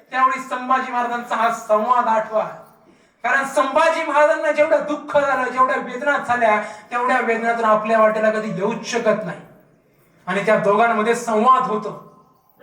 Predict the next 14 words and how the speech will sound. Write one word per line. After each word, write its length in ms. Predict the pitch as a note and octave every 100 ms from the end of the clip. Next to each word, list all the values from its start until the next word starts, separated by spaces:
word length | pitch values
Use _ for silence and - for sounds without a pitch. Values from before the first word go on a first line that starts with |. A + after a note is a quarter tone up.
| - - _ _ A#3
त्या 160 | B3+
दोघांमध्ये 680 | - A#3 B3 C4+ C4+ B3+ C#4
संवाद 480 | C4+ B3+ C4 D4 D4
सुरू 360 | C#4+ - D4+
होतो. 580 | D#4+ D4 D4 G3+ E3+ - - _ _ _ _ F#3+
"मन 240 | A3+ C4
के 320 | A#3+ C#4 C#4+
जीते 540 | A3 A3 C#4 C#4+ C#4 C4
जीत 380 | - C#4 D4+
है, 360 | C#4+ B3 B3+ G#3+ F3 - - -
मन 220 | A3 B3+
के 360 | B3 B3+ C#4 C#4+
हारे 500 | - B3 B3+ C4+ C4+
हार." 720 | - G#3+ B3+ D4 C#4 G#3+